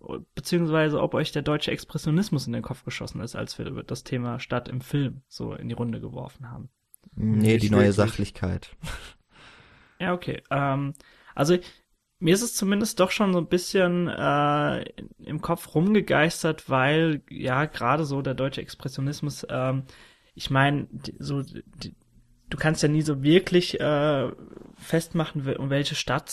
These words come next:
Speaker 1: es sich da dann, äh, handelte. In meinen Gedanken ist es oftmals so eine Mischung aus Berlin und Prag, <laughs> die
Speaker 2: Mhm.
Speaker 1: in den Filmen dann vorkommt. Ähm,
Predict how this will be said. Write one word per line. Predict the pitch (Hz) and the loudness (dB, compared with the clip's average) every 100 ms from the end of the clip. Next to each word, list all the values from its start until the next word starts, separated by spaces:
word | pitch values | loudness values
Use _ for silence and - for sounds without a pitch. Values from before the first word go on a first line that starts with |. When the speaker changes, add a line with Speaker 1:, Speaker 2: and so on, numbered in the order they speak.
| - | -6
Speaker 1:
es | 120 - 147 - | -6 -6 -8 -6
sich | 151 - | -8 -4
da | 135 135 | -2 0
dann, | 139 131 | -2 -4
äh, | 117 131 135 135 135 | -4 -2 -2 -2 -4
handelte. | 143 143 135 139 135 131 127 - - - - | -4 -4 -4 -4 -2 -2 -4 -8 -14 -14 -10
In | 160 | -4
meinen | 135 143 147 | 0 2 2
Gedanken | 143 135 156 - | 0 0 0 -2
ist | 139 | -4
es | 135 | -2
oftmals | - - 156 139 | -4 -2 -2 0
so | 139 | 2
eine | 135 | 4
Mischung | 139 175 175 160 | 4 4 4 2
aus | 123 151 | 2 0
Berlin | - 131 135 175 165 | 0 2 4 4 4
und | 135 | 0
Prag, | - 127 123 151 190 - - - - - | -2 0 2 2 2 -6 -14 -20 -18 -16
<laughs> | - - - - - | -12 -12 -10 -12 0
die | 113 107 | 4 4
Speaker 2:
Mhm. | 104 | 4
Speaker 1:
in | 143 | -2
den | 143 147 | -2 -4
Filmen | - 147 147 147 | -2 -2 -2 -2
dann | 143 143 | -4 -4
vorkommt. | 147 147 147 147 143 143 - | 0 0 0 -4 -2 -4 -6
Ähm, | 127 127 131 131 | -4 0 0 -2